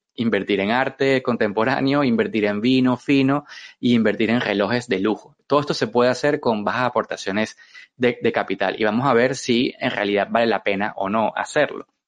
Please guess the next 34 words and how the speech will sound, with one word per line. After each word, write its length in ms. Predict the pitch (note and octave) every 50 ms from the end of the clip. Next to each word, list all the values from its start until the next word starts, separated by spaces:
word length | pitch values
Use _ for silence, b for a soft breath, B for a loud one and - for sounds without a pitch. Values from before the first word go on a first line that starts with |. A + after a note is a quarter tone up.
| _ _ _ _ _ _ _ _ _ -
Lo 100 | C#3 C3+
importante, 420 | B2 B2+ A2+ - C3 C3 B2+ E3
como 220 | D#3+ E3+ C#3+ B2+
siempre, 500 | A#2 - - B2 A#2+ A2+ - C#3+ C#3+ C#3+ B B B B B B
al 140 | - C3+ C3
momento 400 | B2 A2+ A2+ A2+ A2 A2 C3 C3
de 80 | C3+ C3+
invertir 380 | B2+ A2+ G#2+ G2 - C3+ C3
y 40 | A#2
construir 360 | A2+ - G#2+ - - A2+ A2
un 60 | A#2 A#2
patrimonio 600 | A#2 A2 A2+ A2+ G#2+ A2+ A#2+ A#2+ B2+ C#3+ D3 D3 b b b b
es 120 | - A#2 -
que 120 | - C#3
nuestro 260 | B2+ C3 B2+ - B2
dinero 260 | A2+ G#2+ G2+ G#2 G#2+ A#2+
se 140 | - C#3+
revalorice 800 | B2+ A2+ A2+ G#2 G2+ G2 G2 F#2+ G2 G2 F#2+ F#2+ - - A#2 A#2
con 160 | A#2 - G#2+ G2+
el 140 | F#2+ F2+
tiempo, 420 | - B2 G#2+ F#2 E2 - _ _ _ _ _ _
¿cierto? 340 | - - A#2+ G#2 G2 -
De 80 | G#2 G#2+
lo 100 | G#2+ G#2+
contrario, 560 | - A2+ G2+ G2 A2 G#2+ A2+ A#2+ B2 C3+ B2
¿para 260 | - - G#2+ F2+ F2
qué 120 | - G2+ G2
voy 140 | G#2 A#2 A#2
a 40 |
invertir? 460 | A#2+ A2 F#2+ F2 - - G#2 F2 - b b b b b _
Si 140 | - - B2+
no 60 | B2
se 100 | - D3+
revaloriza, 760 | - D3+ D3 C#3 B2+ B2 A#2 C#3 D3+ C#3+ - D#3+ E3+ F3+